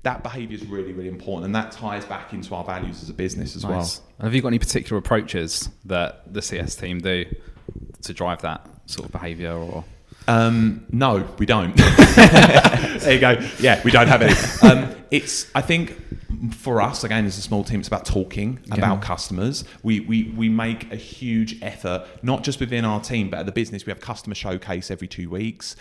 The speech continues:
Speaker 1: Um, we talk about our customers, and we don't just talk about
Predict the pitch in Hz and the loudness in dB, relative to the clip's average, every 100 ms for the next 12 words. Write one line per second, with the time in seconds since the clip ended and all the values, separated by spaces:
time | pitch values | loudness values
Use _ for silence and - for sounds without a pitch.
0 | - - - 98 95 92 _ - 113 - | -20 -18 -8 -6 -6 -8 _ -8 -8 -8
1 | - 120 101 - 98 98 82 92 95 - | -10 -6 -8 -8 -8 -4 -4 -6 -10 -14
2 | 110 127 120 113 131 120 - 135 120 107 | -12 -10 -8 -6 -8 -10 -8 -8 -8 -6
3 | 104 104 104 - | -4 -4 -8 -12